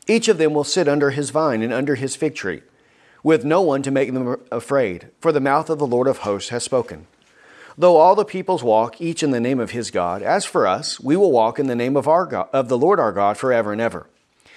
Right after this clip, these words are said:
In that day, declares the Lord, I will assemble the lame and gather the outcasts, even those whom I have afflicted, and I will make the lame a remnant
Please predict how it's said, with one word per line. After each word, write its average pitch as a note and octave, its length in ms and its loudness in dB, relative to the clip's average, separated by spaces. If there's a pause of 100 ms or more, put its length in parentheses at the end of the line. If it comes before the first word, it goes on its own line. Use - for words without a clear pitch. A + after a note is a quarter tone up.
(180)
In F3+ 140 2
that G#3 220 2
day, F3 120 4
declares D3+ 380 2
the A#2 80 -2
Lord, G#2 240 2
I A#2+ 160 4
will F#3+ 180 2
assemble D3+ 440 2
the A2+ 100 0
lame C#3+ 480 0 (100)
and C3 160 0
gather C#3+ 240 0
the C3 160 0
outcasts, A#2+ 680 -4 (200)
even F3+ 260 2
those D3+ 420 2 (100)
whom C3+ 140 -2
I A#2+ 100 2
have C3+ 100 -2
afflicted, A2+ 520 -4 (400)
and E3 160 2
I F3+ 80 4
will G#3+ 100 4
make F3 300 2
the D#3 100 0
lame C#3 300 2
a A#2 120 2
remnant B2+ 480 -2